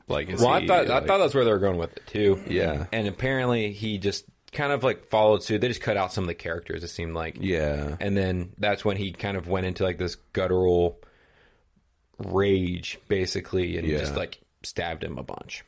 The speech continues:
Speaker 1: Huh.
Speaker 2: So
Speaker 1: Interesting.
Speaker 2: Yeah. But since it was going on simultaneously, that's kind of the reason they went with, you know, the demonic possession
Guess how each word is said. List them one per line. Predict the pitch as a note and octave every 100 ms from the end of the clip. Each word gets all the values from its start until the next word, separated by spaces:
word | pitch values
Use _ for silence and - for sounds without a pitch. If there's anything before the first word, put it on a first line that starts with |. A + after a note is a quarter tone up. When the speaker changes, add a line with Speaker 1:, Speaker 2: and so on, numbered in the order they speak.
| _ _
Speaker 1:
Huh. | - - A2 D#2+ C#2+ - - _ _ _ _ -
Speaker 2:
So | -
Speaker 1:
Interesting. | F2+ E2+ F2+ - - - _ - _
Speaker 2:
Yeah. | G2 F#2 F2 G2 - - -
But | C3 C#3 -
since | - C3
it |
was | B2
going | A2 A2
on | G#2 F#2
simultaneously, | G2 D#2+ - D#3+ E3 D3 G2+ F2+ G2+ F2+ E2+
that's | F#2 E2+ - -
kind | - A2 G2+
of | F2 - _ _ _ _ _ _ _ _ -
the | F2
reason | E2+ E2+ F2
they | E2
went | E2 E2
with, | E2+
you | F2 E2
know, |
the | E2 E2
demonic | E2+ E2+ E2 E2 D#2 -
possession | F#2 D#2 D#2 D#2+ E2+ D#2+